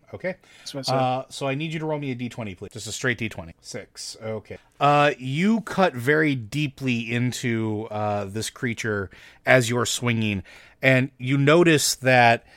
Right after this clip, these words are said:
Speaker 1: you almost make it completely through one of its limbs. Uh, and this, as you notice this, uh, cut, you pull your scythe back.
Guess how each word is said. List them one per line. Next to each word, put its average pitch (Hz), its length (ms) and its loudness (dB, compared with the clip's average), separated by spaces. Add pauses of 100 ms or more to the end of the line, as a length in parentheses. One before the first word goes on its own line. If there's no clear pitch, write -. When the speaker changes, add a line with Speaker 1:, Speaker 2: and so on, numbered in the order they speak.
(180)
Speaker 1:
you 135 160 -2
almost 156 520 4
make 135 220 0
it 117 120 -4
completely 127 640 -4
through 123 320 -2
one 110 240 2
of 101 120 0
its 95 200 -4
limbs. 92 680 -2 (440)
Uh, 104 600 4
and 120 120 2
this, 117 260 -2
as 127 280 0
you 120 200 0
notice 131 400 2
this, 123 560 -2 (400)
uh, 110 360 2 (100)
cut, - 480 -2 (320)
you 110 100 -6
pull 151 200 0
your 131 100 4
scythe - 380 0
back. 110 340 -2